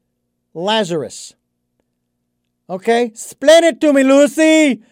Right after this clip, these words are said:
I don't understand. How is it that Paul says it's for every man once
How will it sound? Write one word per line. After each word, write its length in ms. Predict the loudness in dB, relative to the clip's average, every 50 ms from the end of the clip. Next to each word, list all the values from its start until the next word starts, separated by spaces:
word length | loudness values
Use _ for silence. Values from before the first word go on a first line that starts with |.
| _
I 120 | -4 -2 0
don't 140 | 0 0
understand. 680 | -2 -2 -4 -4 -6 -2 -2 0 0 0 0 -4 -8 -12 _ _ _ _ _ _
How 300 | -10 -6 -6 -4 -2 -2
is 180 | -4 -2 -2
it 160 | -4 -4 -4
that 180 | -8 -12 -14 _
Paul 300 | -4 0 2 2 2 2
says 480 | -2 -6 -8 -6 -6 -6 -8 -10 -14 _ _ _ _ _ _ _ _ _ _
it's 220 | -6 -6 -4 -6 -10
for 200 | -10 -10 -10 -6
every 300 | -4 -6 -6 -4 -6 -6
man 380 | -6 -6 -4 -6 -6 -8 -12 _ _
once 800 | -16 -14 -12 -8 -6 -4 -2 0 0 0 0 -2 -4 -12 -16